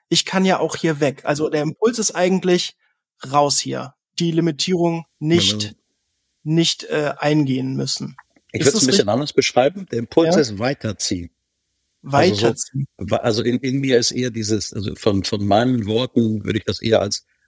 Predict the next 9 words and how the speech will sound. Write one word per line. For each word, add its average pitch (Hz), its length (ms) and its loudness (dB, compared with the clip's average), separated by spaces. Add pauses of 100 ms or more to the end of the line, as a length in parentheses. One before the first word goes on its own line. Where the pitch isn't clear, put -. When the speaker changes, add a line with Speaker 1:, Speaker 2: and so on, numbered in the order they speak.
Speaker 2:
weiterziehen 104 640 2
bezeichnen, - 560 -10
ne? 143 140 0 (880)
Speaker 1:
Mhm. 135 680 2 (720)
Okay. 160 420 2 (720)
Und 147 260 0
wohin 165 340 2
weiterziehst 180 600 0
du? 147 200 -2